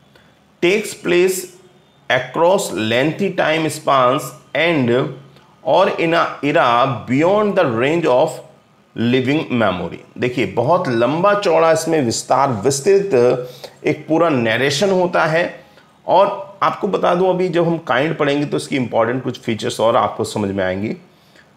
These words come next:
Features a central hero, ये एक, इसका मध्य में एक character होगा, एक central hero होगा, who is incredibly brave and resolute, जो अपने आप में एक legend है,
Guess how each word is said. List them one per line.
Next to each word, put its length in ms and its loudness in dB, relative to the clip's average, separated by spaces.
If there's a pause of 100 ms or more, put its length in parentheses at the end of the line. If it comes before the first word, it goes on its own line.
(240)
Features 680 0 (460)
a 180 4
central 640 0
hero, 240 2 (600)
ये 220 0
एक, 240 -2 (240)
इसका 600 -2
मध्य 400 2
में 140 0
एक 240 -4
character 460 0
होगा, 220 2
एक 140 -2
central 420 -2
hero 260 0
होगा, 340 0 (460)
who 260 4
is 280 2 (100)
incredibly 760 0 (320)
brave 260 2 (120)
and 260 0 (220)
resolute, 580 -2 (380)
जो 120 0
अपने 280 0
आप 260 0
में 100 -2
एक 120 -4
legend 440 0
है, 420 -2